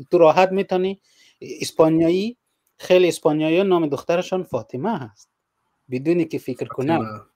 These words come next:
Speaker 1: اسماعیل، فاطمه، مثلاً این نامای کاملاً مسلمانی <laughs> دارن، آدم بدونی که
Speaker 2: یک،
Speaker 1: الان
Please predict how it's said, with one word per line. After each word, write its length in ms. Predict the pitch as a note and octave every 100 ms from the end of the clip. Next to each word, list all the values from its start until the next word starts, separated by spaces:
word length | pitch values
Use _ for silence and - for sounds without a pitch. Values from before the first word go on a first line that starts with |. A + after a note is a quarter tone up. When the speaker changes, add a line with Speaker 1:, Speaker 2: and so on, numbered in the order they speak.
| _
Speaker 1:
اسماعیل، 640 | B2 - C#3 C3 E3 F#3 C3
فاطمه، 760 | - A2 - B2+ E3 F#3 C#3+ _ _ _ _ _ -
مثلاً 560 | C#3 C3+ C3 C3+ C3 B2+ _ _ _ _ _ _ _ _
این 200 | - D3
نامای 380 | C#3 C#3+ D3+ G3
کاملاً 720 | G3 D#3+ C#3+ C3+ F#3+ G3+ D#3 B2+ C3 _ _ _
مسلمانی 560 | C3+ - C3 B2 C#3 E3+
<laughs> 60 | G3+
دارن، 340 | F#3 D#3+ A#2
آدم 220 | B2+ D3
بدونی 400 | D3+ C#3+ F#3 G3+
که 140 | E3 C#3+
Speaker 2:
یک، 120 | D3+
Speaker 1:
الان 240 | B2+ C#3+